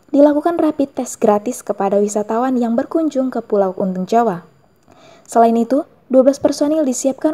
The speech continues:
untuk menyambangi para nelayan yang tengah melaut di perairan Teluk Jakarta untuk melakukan rapid test gratis. Kegiatan ini dilakukan guna mencegah penyebaran virus covid sembilan belas di wilayah Kepulauan Seribu.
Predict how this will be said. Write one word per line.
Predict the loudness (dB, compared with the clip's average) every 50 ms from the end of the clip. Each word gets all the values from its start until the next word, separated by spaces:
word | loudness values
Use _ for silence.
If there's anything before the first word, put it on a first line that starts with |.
| -2
untuk | -2 -2 -2 -4 -2 -2 -2
menyambangi | 0 0 0 0 0 0 0 0 0 0 -2
para | -2 -2 -2 -2 -2 -2
nelayan | -2 0 0 0 2 2 0 0 -2 -4
yang | -4 -6 -6
tengah | -6 -6 -4 -4 -4 -2 -2
melaut | -2 -2 -2 -2 -2 -2 -4 -4 -4
di | -6 -4
perairan | -4 -4 -4 -2 -2 -4 -4 -6
Teluk | -6 -4 -4 -4 -6 _
Jakarta | -12 -10 -8 -6 -6 -6 -6 -6 -8 -8 -12 -20 -20 -20 -12 _
untuk | -2 0 2 2 0 0 0 -2
melakukan | -4 -2 -4 -6 -4 -4 -4 -4
rapid | -4 -6 -6 -8 -10 -8 -8 -8
test | -8 -6 -2
gratis. | 0 0 0 0 -2 -4 -4 -6 -16 _ _ _ _ _ _ _ _ _ _ _ -20 -20 -8 -2
Kegiatan | 0 4 6 6 6 6 4 4
ini | 4 4 2 2 4
dilakukan | 2 2 2 2 -2 -2 -2 -2 -2 -2 0
guna | 0 0 0 0 0
mencegah | 0 0 -2 -2 -2 -2 -2 -2 -2 -2
penyebaran | 0 0 0 0 0 -2 -2 -2 -4
virus | -4 -4 -4 -4 -4
covid | -4 -6 -4 -2 -4 -6 -6
sembilan | -4 -4 -2 -2 -2 -2
belas | -2 -4 -6 -6 -4
di | -6
wilayah | -4 -2 -2 -2 -2 -2 -2 -4
Kepulauan | -6 -6 -6 -4 -4 -4 -4 -6 -6 -4
Seribu. | -2 -2 -2 -2 -6 -12